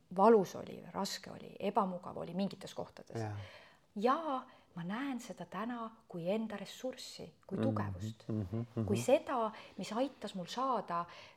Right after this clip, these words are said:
Speaker 1: äh, säile nõtkemaks.
Speaker 2: Jah.
Speaker 1: Vastupidavamaks. Mulle tegelikult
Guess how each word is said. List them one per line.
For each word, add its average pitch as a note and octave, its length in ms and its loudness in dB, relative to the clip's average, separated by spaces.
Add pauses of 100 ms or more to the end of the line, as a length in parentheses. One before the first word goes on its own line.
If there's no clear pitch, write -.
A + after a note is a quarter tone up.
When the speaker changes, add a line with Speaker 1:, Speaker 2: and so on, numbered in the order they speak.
Speaker 1:
äh, F3 200 -6
säile C4+ 320 8
nõtkemaks. - 600 4 (440)
Speaker 2:
Jah. A#2 200 6 (320)
Speaker 1:
Vastupidavamaks. A#3 920 4
Mulle F#3 140 2
tegelikult G#3 240 2